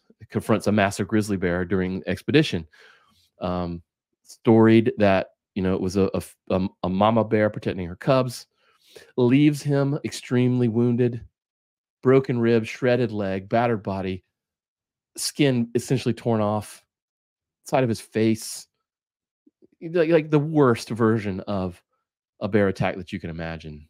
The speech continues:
Um, you know, again, watch the movie. It's pretty graphic, but you'll get the idea. A-, and not only that, but so he was attacked by the bear, and then he was found by his, some of his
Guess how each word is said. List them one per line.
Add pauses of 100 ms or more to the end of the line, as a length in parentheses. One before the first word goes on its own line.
Um, (640)
you
know,
again,
watch
the
movie.
It's
pretty
graphic, (640)
but
you'll
get
the
idea. (1400)
A-,
and
not
only
that,
but (460)
so
he
was
attacked
by
the
bear,
and
then
he
was
found
by
his,
some
of
his